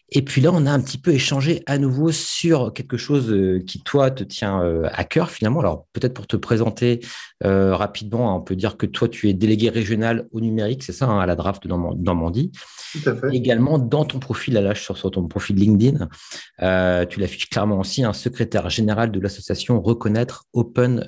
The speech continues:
Speaker 1: euh, Recognition Alliance. Donc, c'est vraiment, euh, c'est vraiment partie de,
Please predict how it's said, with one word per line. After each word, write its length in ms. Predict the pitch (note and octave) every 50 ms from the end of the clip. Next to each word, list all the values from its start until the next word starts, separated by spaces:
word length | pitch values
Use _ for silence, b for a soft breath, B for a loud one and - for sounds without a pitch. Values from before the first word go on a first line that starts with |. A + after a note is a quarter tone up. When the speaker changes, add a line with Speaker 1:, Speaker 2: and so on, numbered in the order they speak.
| -
Speaker 1:
euh, 180 | G2 F#2+ F#2 F2+
Recognition 600 | F#2 G#2+ G#2+ - G#2 G2 G2 F#2+ - - A2 G#2 G2+ -
Alliance. 480 | G#2 G2 F#2+ F#2+ E2+ D#2+ - - - -
Donc, 140 | - F#2 -
c'est 140 | - - F2+
vraiment, 340 | F2 G2 G#2+ A#2 A2+ G2+
euh, 100 | F2+ E2 D#2
c'est 180 | - - - D#2+
vraiment 220 | E2 F2 G#2 G#2+
partie 360 | G2+ - - - - - -
de, 140 | A2+ G#2+ -